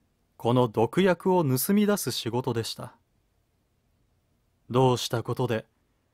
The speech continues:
遠藤が不意に帰ってくるかもしれませんし、また誰かが覗き見をしていないとも限らぬのです。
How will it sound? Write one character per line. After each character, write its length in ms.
遠 200
藤 200
が 140
不 200
意 80
に 140
帰 220
っ 40
て 180
く 140
る 80
か 140
も 100
し 140
れ 100
ま 120
せ 120
ん 80
し、 240
ま 180
た 100
誰 220
か 140
が 200
覗 260
き 140
見 120
を 80
し 120
て 160
い 40
な 120
い 80
と 100
も 140
限 260
ら 140
ぬ 100
の 100
で 120
す。 260